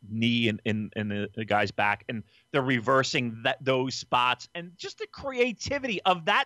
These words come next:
simple spot had me hooked. Had, it just had me captivated what he can do in a pro wrestling, and, and the creativity that he has. And again, I get, you know, the biggest knock on him is his size,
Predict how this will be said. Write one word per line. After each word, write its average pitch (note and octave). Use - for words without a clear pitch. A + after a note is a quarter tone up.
simple B3
spot F#3
had G3+
me G3+
hooked. D#3
Had, D4+
it A3+
just A#3+
had B3
me G3+
captivated A2+
what A3+
he A3+
can F#3+
do E3
in F#3
a F3+
pro F#3
wrestling, C#3
and, C#3+
and E3+
the D#3+
creativity F#3+
that B2+
he B2+
has. B2+
And A#3
again, A#3+
I G#3+
get, C#4+
you A#3+
know, B3
the A#3
biggest G4+
knock F#3
on D#3+
him B2
is C#3
his A2
size, -